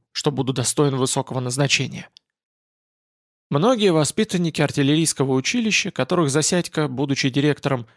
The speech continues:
принимал не оперившимися кадетами, а выпускал юными соколами, продолжали смотреть на него сыновними глазами и обращались по имени-отчеству.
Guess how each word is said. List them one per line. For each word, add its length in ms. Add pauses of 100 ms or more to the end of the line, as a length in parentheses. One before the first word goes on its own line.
(320)
принимал 440
не 140
оперившимися 680
кадетами, 640 (180)
а 120
выпускал 500
юными 360
соколами, 640 (880)
продолжали 580
смотреть 440
на 60
него 240
сыновними 540
глазами 760
и 80
обращались 600
по 160
имени-отчеству. 720